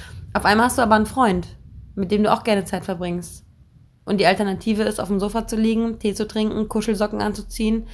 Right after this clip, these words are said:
Speaker 1: Was ja
Speaker 2: und
Speaker 1: auch
Speaker 2: im
Speaker 1: schön
Speaker 2: Jogger
Speaker 1: sich
Speaker 2: auf dem Sofa
Speaker 1: anhört.
Speaker 2: zu liegen.
Speaker 1: Mhm.
Speaker 2: Wofür entscheidet man sich dann in so einer Situation?
Speaker 1: Für den Partner,
Speaker 2: So.
Speaker 1: ne?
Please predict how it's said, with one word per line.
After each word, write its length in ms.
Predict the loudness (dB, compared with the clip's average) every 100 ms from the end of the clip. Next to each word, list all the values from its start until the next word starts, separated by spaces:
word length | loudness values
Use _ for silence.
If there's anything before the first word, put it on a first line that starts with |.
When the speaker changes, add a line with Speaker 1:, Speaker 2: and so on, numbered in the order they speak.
| -6
Speaker 1:
Was 180 | -4
ja 100 | 2
Speaker 2:
und 80 | 4
Speaker 1:
auch 40 | 4
Speaker 2:
im 80 |
Speaker 1:
schön 100 | 4
Speaker 2:
Jogger 180 | 4 4
Speaker 1:
sich 40 | 4
Speaker 2:
auf 40 | 4
dem 80 | 2
Sofa 120 | 2
Speaker 1:
anhört. 140 | 2
Speaker 2:
zu 60 | -2
liegen. 160 | -4 -2
Speaker 1:
Mhm. 320 | -4 -4 -4
Speaker 2:
Wofür 240 | -4 -2 -2
entscheidet 340 | 0 0 2
man 140 | 0
sich 100 | 0
dann 140 | -2 -2
in 80 | -2
so 60 |
einer 140 | -2 -2
Situation? 520 | -4 -8 -4 -2 -2
Speaker 1:
Für 100 | -2
den 120 | -2
Partner, 320 | 0 4 4
Speaker 2:
So. 40 | 2
Speaker 1:
ne? 160 | -2